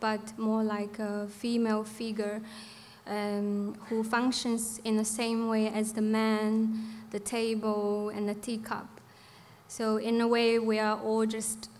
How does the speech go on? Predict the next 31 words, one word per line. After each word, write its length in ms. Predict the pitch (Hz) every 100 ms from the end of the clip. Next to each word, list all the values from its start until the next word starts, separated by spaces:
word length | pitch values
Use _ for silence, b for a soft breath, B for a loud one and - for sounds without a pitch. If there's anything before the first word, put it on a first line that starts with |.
| - -
props 580 | - 214 233 311 -
for 460 | - - 220 214 214
the, 540 | 202 208 202 208 208 208
for 240 | - -
the 240 | 214 202 214
image 460 | 214 240 214 208
I 100 | 214
want 300 | 208 208 208
to 80 | 202
create. 560 | - 233 220 202 - - - B B B B B - - - - -
Um, 720 | 220 220 220 220 220 220 - - - - - -
I 80 | 254
think 340 | 262 359 370
what 240 | 269 269 226
attracts 800 | 214 226 - 247 233 240 - -
me 320 | 233 220 214
the 120 | 214 220
most 580 | 220 220 214 - -
is 640 | 262 262 220 214 - - - B B B B B
not 300 | 233 240 233
really 380 | 233 233 226 220
the 160 | 220
body, 720 | 208 - 214 220 220 214 214 208
but, 380 | 208 208 202 - - B B B -
um, 680 | 214 208 214 214 214 220 -
the 60 | 226
fantasy 800 | - 220 226 233 226 - 226 220
of 240 | 208 208
being 320 | - 220 220
in 240 | 220 214 214
control. 680 | 220 214 220 220 202 196